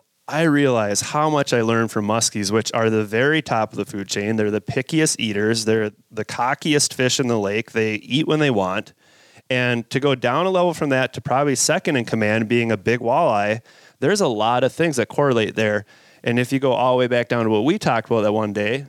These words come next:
down to a crappie, getting lower and lower on the food chain, it's simple. They all eat minnows. They all eat stuff that flees, that gets away. There isn't easy meals. They don't get to pluck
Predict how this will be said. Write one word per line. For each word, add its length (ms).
down 240
to 80
a 60
crappie, 680
getting 240
lower 500
and 120
lower 180
on 80
the 80
food 240
chain, 360
it's 240
simple. 460
They 140
all 340
eat 220
minnows. 480
They 140
all 280
eat 160
stuff 340
that 180
flees, 500
that 180
gets 240
away. 540
There 160
isn't 300
easy 380
meals. 520
They 100
don't 200
get 160
to 80
pluck 380